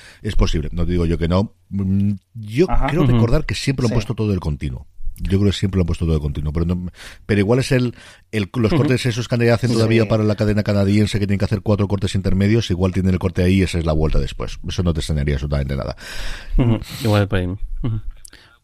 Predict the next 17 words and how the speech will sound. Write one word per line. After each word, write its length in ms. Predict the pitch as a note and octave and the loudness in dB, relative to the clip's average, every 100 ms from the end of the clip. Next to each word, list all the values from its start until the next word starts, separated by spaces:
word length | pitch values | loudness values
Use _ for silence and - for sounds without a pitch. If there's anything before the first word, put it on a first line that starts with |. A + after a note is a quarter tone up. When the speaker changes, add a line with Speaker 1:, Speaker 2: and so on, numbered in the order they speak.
| _ _ _ | _ _ _
Speaker 3:
Por 220 | - G#2+ | -2 -2
cierto, 520 | - C3 A#2+ - G#2+ - | -2 -2 -2 -2 -4 -4
antes, 280 | - A2 B2 - | -4 -2 -2 -2
antes 200 | A#2 A2 | -2 -2
que, 100 | C3 G#2+ | -4 -4
perdona, 300 | A2 A2 A2+ | -2 -2 0
que 60 | |
me, 100 | G#2+ | -2
me 100 | G2+ G#2 | -2 0
acabo 160 | A2 | 2
de 60 | A#2 | 2
acordar 220 | A#2 A#2 | 2 0
y 20 | |
me, 160 | A#2 A#2 | 2 0
me 160 | A2 A2 | 0 -2
cuelo, 340 | A2+ G2+ G2 | 0 -2 -2
pero, 180 | G#2 | -4